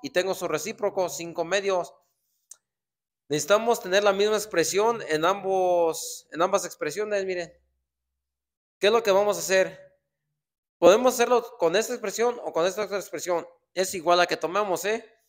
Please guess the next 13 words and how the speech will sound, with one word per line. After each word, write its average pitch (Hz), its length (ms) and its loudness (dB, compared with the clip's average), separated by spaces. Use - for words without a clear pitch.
Vamos 233 360 0
a 233 400 0
hacerlo 208 460 -2
con 220 680 2
la 147 180 -2
primera 165 280 -4
expresión, 165 340 -8
a 160 60 0
ver 156 160 -2
qué 156 80 -10
pasa, 147 260 -2
miren. 139 340 -6
Tomamos 208 540 0